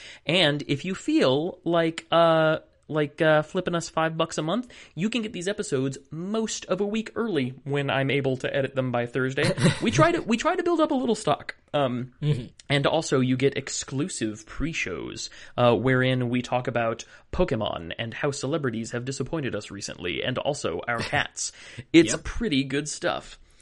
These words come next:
Speaker 1: Um, again, y-, it, it feels kinda gross to shill for money. Like, it costs money to make a podcast. If you can do it, that's awesome. Don't worry about it if you can't.
Speaker 2: Don't
Speaker 1: Just
Speaker 2: worry about
Speaker 1: enjoy
Speaker 2: it.
Speaker 1: it. It,
Speaker 2: Yeah, I
Speaker 1: it's
Speaker 2: get
Speaker 1: fine.
Speaker 2: it. I, yeah, I'm also broke. We're all good. <laughs> Yeah.
Speaker 1: Yeah,
Speaker 2: We're,
Speaker 1: no,
Speaker 2: ju-,
Speaker 1: we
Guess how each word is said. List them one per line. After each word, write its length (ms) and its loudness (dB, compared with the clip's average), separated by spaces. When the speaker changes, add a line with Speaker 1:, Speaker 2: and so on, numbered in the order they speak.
Speaker 1:
Um, 260 4
again, 320 4
y-, 160 4
it, 220 0
it 60 6
feels 200 4
kinda 180 2
gross 280 4
to 100 -8
shill 220 0
for 100 -4
money. 260 0
Like, 360 0
it 100 0
costs 320 -6
money 160 -2
to 60 -4
make 140 -4
a 40 -8
podcast. 500 -2
If 80 -8
you 100 -4
can 120 -4
do 200 -2
it, 180 -4
that's 240 -2
awesome. 340 -4
Don't 380 -2
worry 160 -4
about 200 -6
it 120 -8
if 140 -6
you 60 -2
can't. 180 -4
Speaker 2:
Don't 160 6
Speaker 1:
Just 100 2
Speaker 2:
worry 80 0
about 200 0
Speaker 1:
enjoy 100 -2
Speaker 2:
it. 60 -4
Speaker 1:
it. 100 -8
It, 80 -2
Speaker 2:
Yeah, 100 6
I 140 8
Speaker 1:
it's 100 4
Speaker 2:
get 160 10
Speaker 1:
fine. 100 6
Speaker 2:
it. 80 0
I, 180 6
yeah, 200 2
I'm 220 10
also 380 6
broke. 320 6
We're 180 6
all 140 2
good. 200 -8
<laughs> 40 6
Yeah. 320 12
Speaker 1:
Yeah, 180 6
Speaker 2:
We're, 120 12
Speaker 1:
no, 140 12
Speaker 2:
ju-, 60 6
Speaker 1:
we 60 2